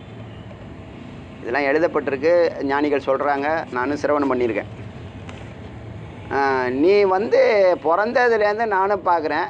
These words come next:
நானும் பல அவதாரம் எடுத்துட்டேன், பத்து அவதாரம் எடுத்துட்டேன். அது சொல்ற பேச்சை எவனும் கேட்க மாட்றான், ஒருத்தவனும் திருந்த மாட்றான், நானும் தலைகீழ நின்னு பார்த்துட்டேன். ஆனா நீ சொன்னா டக்கு டக்குன்னு எல்லாரும் ஃபாலோ பண்ணி வரான் உன் பின்னாடி.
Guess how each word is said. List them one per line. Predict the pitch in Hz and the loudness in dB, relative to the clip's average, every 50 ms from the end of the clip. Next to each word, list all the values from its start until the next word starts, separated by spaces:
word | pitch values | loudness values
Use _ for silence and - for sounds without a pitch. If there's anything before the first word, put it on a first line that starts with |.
| - - | -6 -8
நானும் | - 127 123 131 147 180 202 190 - | -4 -2 0 2 2 2 2 0 0
பல | - 147 131 147 160 | 0 0 2 4 4
அவதாரம் | 165 160 151 156 170 170 175 175 160 156 | 4 4 4 2 2 2 2 2 2 0
எடுத்துட்டேன், | 143 127 117 143 151 151 147 | -2 -4 -8 -10 -10 -8 -6
பத்து | 139 127 117 - - 165 | -4 -6 -4 0 2 2
அவதாரம் | 147 147 147 143 160 156 147 135 | 4 4 2 2 2 2 0 0
எடுத்துட்டேன். | 127 113 117 107 107 123 131 - - - 135 135 123 127 - - - - - - - - - - - - - - - - - - - - - - - - - - - - - - - - | -2 -4 -6 -4 -2 -4 -4 -4 -8 -14 -16 -16 -14 -14 -14 -14 -14 -16 -18 -18 -20 -20 -20 -20 -20 -20 -20 -20 -20 -20 -20 -20 -18 -18 -18 -18 -20 -18 -18 -18 -18 -18 -18 -16 -10 -6
அது | - 127 - | -6 -4 0
சொல்ற | - 131 139 151 180 170 | 2 2 4 6 4 4
பேச்சை | 151 160 151 139 170 156 | 4 4 4 4 4 4
எவனும் | 135 123 131 143 151 147 | 4 4 4 2 2 2
கேட்க | 135 120 117 127 | 2 0 0 0
மாட்றான், | 123 120 117 104 110 110 - - - - - - - - - - - - - - - - - - - - - - - - - - - - - - - | 0 -2 -2 -2 -2 -4 -4 -6 -8 -18 -20 -20 -20 -18 -18 -18 -18 -18 -18 -18 -18 -18 -18 -20 -20 -20 -20 -20 -20 -20 -20 -20 -20 -20 -18 -12 -6
ஒருத்தவனும் | 98 117 131 131 - 180 165 170 180 170 | -2 -2 -2 0 2 2 4 4 4 2
திருந்த | - 147 143 151 156 151 | 2 2 2 2 2 2
மாட்றான், | 139 131 127 120 117 123 123 | 2 0 0 0 0 -2 0
நானும் | 117 107 110 131 147 156 147 | 0 0 0 0 0 0 0
தலைகீழ | 147 117 123 139 147 139 151 156 143 | 0 0 2 2 2 4 2 2 2
நின்னு | 135 131 131 143 | 0 -2 -2 -2
பார்த்துட்டேன். | 139 131 117 110 101 104 - 113 123 - - - - - 120 117 113 113 - - - - - - - - - - - - | 0 0 -2 -2 -2 -4 -4 -4 -4 -4 -8 -14 -18 -16 -16 -16 -16 -16 -18 -18 -20 -20 -20 -20 -20 -20 -18 -16 -12 -6
ஆனா | - 226 233 226 | -2 0 2 4
நீ | 190 170 175 202 233 | 4 6 6 6 6
சொன்னா | 226 - - 208 214 233 247 262 | 4 2 2 0 2 2 2 0
டக்கு | 214 - 190 180 - - 220 | 0 0 0 0 2 2 0
டக்குன்னு | 202 202 185 - 220 226 226 214 196 180 156 | 2 2 0 2 0 2 2 2 4 4 4
எல்லாரும் | 151 156 175 185 185 190 196 196 190 | 4 4 4 4 4 4 4 2 2
ஃபாலோ | 151 165 170 175 180 170 | 2 4 4 4 4 2
பண்ணி | 147 135 156 151 170 180 | 0 0 0 0 0 0
வரான் | 151 139 135 135 143 143 | 2 2 2 4 4 2
உன் | 135 123 113 - | 2 0 -4 -8
பின்னாடி. | 123 123 127 120 113 117 | -8 -6 -6 -4 -4 -6